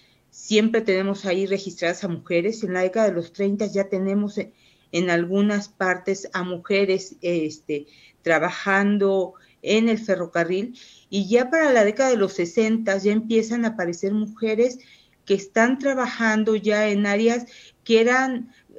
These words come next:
o que son operativas y que eran exclusivas de hombres. Y ya, bueno, hoy por hoy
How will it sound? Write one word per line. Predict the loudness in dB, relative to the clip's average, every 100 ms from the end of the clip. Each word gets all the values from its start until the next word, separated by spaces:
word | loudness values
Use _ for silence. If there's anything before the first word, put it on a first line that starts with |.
| -10 2
o | 4 4 -2
que | 0 0
son | 4 2 2
operativas | 0 2 0 -2 -4 -2 -2 -2 -8
y | -2
que | 2
eran | 2 0
exclusivas | -2 -6 -10 -6 -2 -2
de | 0 0
hombres. | 0 -2 -6 -8 -12 _ _ _ _ -10
Y | -4 0
ya, | 2 4 2
bueno, | 2 2 0 -2 -6 _ _ _
hoy | 2 4 4 2
por | 2 4
hoy | 4 2 -2